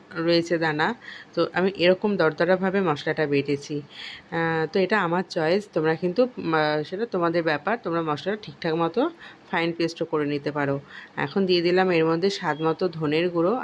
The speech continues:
আর দিয়ে দিলাম কাশ্মীরি লঙ্কার গুঁড়ো। ব্যাস, আর কিছুই দেবো না। এখন মশলাটাকে ভালো মতো কষিয়ে নিচ্ছি আলুর সাথে। এই কায়দায় ডিমের রেসিপিটা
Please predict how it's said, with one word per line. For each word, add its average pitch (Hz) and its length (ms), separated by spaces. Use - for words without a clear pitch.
আর 151 140
দিয়ে 156 160
দিলাম 160 280
কাশ্মীরি 156 460
লঙ্কার 143 380
গুঁড়ো। 135 240
ব্যাস, 151 300
আর 170 140
কিছুই 202 300
দেবো 180 240
না। 208 120
এখন 175 240
মশলাটাকে 175 520
ভালো 156 340
মতো 160 160
কষিয়ে 170 340
নিচ্ছি 175 320
আলুর 143 380
সাথে। 135 240
এই 175 120
কায়দায় 196 400
ডিমের 175 320
রেসিপিটা 175 420